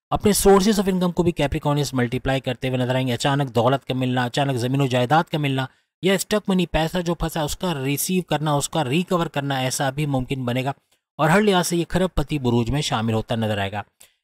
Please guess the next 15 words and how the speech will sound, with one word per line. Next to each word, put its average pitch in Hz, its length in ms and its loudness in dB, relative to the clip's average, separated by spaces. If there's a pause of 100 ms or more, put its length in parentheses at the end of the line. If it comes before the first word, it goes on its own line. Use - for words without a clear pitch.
इसके 165 180 -4
बाद 180 160 2
एक्वेरियस 180 600 2
के 190 100 -2
हवाले 160 240 2
से 151 140 -4
बात 127 220 -2
करिए, 143 180 -4
आखिरी 147 320 0
बुर्ज 147 280 2
होगा 139 180 2
जो 127 180 -2
हर 170 240 0
लिहाज 139 340 0
से, 107 260 -6